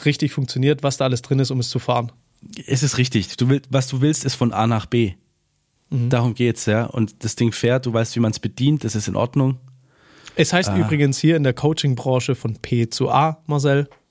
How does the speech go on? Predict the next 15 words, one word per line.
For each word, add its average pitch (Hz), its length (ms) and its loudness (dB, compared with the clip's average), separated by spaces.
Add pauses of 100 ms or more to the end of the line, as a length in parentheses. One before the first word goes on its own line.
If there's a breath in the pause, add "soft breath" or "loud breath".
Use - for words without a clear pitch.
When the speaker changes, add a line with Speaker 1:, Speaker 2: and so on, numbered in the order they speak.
(340)
Speaker 2:
Ach 127 120 0
so, 170 300 2 (260)
<laughs> - 240 -4
das 135 280 -6
stimmt, 151 200 2
Speaker 1:
P 170 60 0
Speaker 2:
das - 40 0
Speaker 1:
ist 131 80 -2
Speaker 2:
hab 156 60 2
Speaker 1:
nämlich 143 100 0
Speaker 2:
ich 127 40 0
schon - 60 -2
Speaker 1:
dein 131 100 2
Speaker 2:
öfter - 160 -4
gehört. 208 120 4